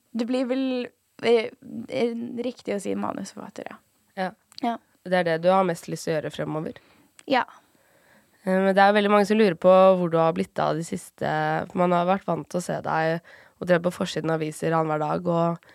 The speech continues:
Speaker 1: Ja.
Speaker 2: eh, mye på Instagram,
Speaker 1: Mm.
Speaker 2: og,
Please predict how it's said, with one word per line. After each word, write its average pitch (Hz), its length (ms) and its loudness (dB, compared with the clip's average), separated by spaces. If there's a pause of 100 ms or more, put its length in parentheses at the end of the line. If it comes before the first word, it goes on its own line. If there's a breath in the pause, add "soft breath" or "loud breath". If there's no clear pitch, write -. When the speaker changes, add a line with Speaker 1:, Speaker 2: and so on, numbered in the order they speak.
(280 loud breath)
Speaker 1:
Ja. 277 160 -4
Speaker 2:
eh, 185 680 6 (260)
mye 170 720 4
på 180 120 2 (420)
Instagram, 160 800 -2
Speaker 1:
Mm. 247 480 -6 (520 loud breath)
Speaker 2:
og, 170 580 -2